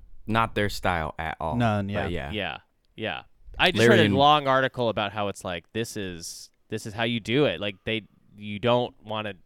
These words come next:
Speaker 3: <laughs> like, all these gr-, all these games, like Elden Ring again, and, like, this, it's like, they, no microtransactions is, like, people love that.
Speaker 1: It's, I,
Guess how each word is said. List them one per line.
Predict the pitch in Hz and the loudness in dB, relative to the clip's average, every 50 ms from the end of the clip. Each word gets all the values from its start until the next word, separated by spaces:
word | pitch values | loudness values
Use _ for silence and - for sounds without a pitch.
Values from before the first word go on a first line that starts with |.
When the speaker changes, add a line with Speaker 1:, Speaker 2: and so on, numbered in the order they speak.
| - | -12
Speaker 3:
<laughs> | - - - - - - - - - - - 156 - - | -12 -12 -12 -12 -18 -18 -18 -18 -18 -16 -16 -16 -4 -2
like, | 151 143 | -2 2
all | 123 147 156 165 170 | 6 6 8 8 8
these | 165 175 165 147 135 | 6 4 2 2 0
gr-, | 120 143 147 - | -8 -12 -4 2
all | 143 160 | 2 4
these | 175 160 139 | 4 2 0
games, | - 151 156 160 156 147 135 123 | 2 2 4 4 4 2 0 0
like | 131 113 117 | -2 -4 -2
Elden | - 131 139 139 135 127 131 127 | 0 2 2 2 2 -2 -6 -6
Ring | 123 123 123 123 123 | -4 -2 -2 -2 -2
again, | 123 117 113 117 113 110 113 110 110 | -2 -2 -2 -2 -2 -2 -4 -6 -8
and, | 110 107 | -10 -10
like, | 110 107 92 | -10 -10 -6
this, | 104 110 107 - | -4 -6 -6 -6
it's | 113 - 113 | -8 -6 -6
like, | 107 101 - | -6 -6 -4
they, | 117 117 107 92 _ | -6 -6 -6 -8 _
no | 107 110 117 123 | -2 0 0 0
microtransactions | 123 123 131 120 127 117 113 107 101 92 98 95 92 - - 98 90 - | 0 0 -2 -2 -6 -10 -10 -12 -10 -10 -10 -10 -10 -12 -16 -18 -16 -16
is, | 98 87 | -18 -16
like, | 90 90 90 90 87 - - - - | -12 -10 -10 -10 -10 -12 -14 -16 -16
people | - 110 107 - 120 113 107 | -16 -16 -14 -14 -12 -10 -4
love | 104 101 117 117 101 - | -2 0 0 -2 -2 -6
that. | 85 73 58 50 - _ _ | -10 -10 -10 -12 -16 _ _
Speaker 1:
It's, | 110 120 139 - - - - - _ _ _ _ _ - - - - _ _ - - | 2 2 2 2 -2 -12 -14 -16 _ _ _ _ _ -20 -20 -20 -20 _ _ -6 -2
I, | 92 98 110 - | -2 0 -2 -2